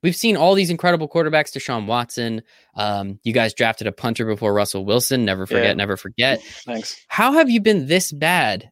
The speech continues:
Speaker 1: at the most important position on a football field?
Speaker 2: I don't wanna say just that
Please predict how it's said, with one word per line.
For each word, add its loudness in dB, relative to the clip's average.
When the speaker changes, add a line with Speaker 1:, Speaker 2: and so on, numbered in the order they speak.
Speaker 1:
at 0
the 2
most 2
important 0
position -4
on 0
a -2
football -4
field? -16
Speaker 2:
I 4
don't 6
wanna 4
say 0
just -8
that 2